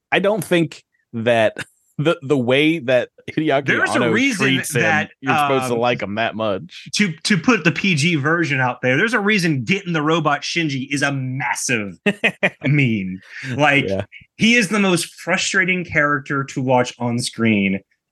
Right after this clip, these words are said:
Speaker 2: And I, I know that, like I'm saying, I'm not, like, diving into the deep stuff about the character. I know some of my friends, if they're listening to this, are pulling their hair out because I, I have many friends who are massive Evangelion fans and who have
Speaker 1: Mm-hmm.
Speaker 2: written about Evangelion.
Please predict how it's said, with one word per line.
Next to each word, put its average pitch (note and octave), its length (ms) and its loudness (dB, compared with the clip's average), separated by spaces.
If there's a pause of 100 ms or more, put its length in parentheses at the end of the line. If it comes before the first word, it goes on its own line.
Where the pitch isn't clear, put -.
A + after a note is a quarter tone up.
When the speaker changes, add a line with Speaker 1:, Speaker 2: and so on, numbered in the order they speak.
(120)
Speaker 2:
And B2 640 0 (480)
I, D#3+ 220 0
I D#3 140 0
know E3 180 0
that, D3 160 -2 (100)
like C#3 100 -4
I'm C3+ 60 0
saying, A#2 160 2
I'm A#2 120 2
not, A#2+ 260 2
like, G2+ 160 -2
diving G#2+ 380 0
into A#2 320 0
the G#2+ 100 0
deep A#2+ 280 0
stuff - 320 -4
about A2+ 200 0
the G#2+ 60 -10
character. A#2+ 340 2
I B2+ 40 6
know B2+ 100 4
some C3 220 2
of B2+ 80 4
my A#2+ 160 0
friends, A#2 280 0
if G2+ 80 -4
they're A2+ 120 0
listening A#2 260 2
to A#2 40 2
this, G#2 100 -2
are G2+ 80 -6
pulling B2 240 2
their A#2 100 0
hair A#2 220 2
out A2 200 0 (360)
because A#2+ 580 0
I, D#3 180 0
I E3 100 0
have E3 180 -2
many D3 240 2
friends C3 320 -2
who C3 160 0
are G2 320 -2
massive G2 800 -4 (380)
Evangelion F#2+ 640 2
fans E2 360 -10
and F#2 100 -8
who A#2 120 0
have A#2 160 0
Speaker 1:
Mm-hmm. G#2 80 -2
Speaker 2:
written B2 240 0
about G#2+ 240 2
Evangelion. G2 640 -2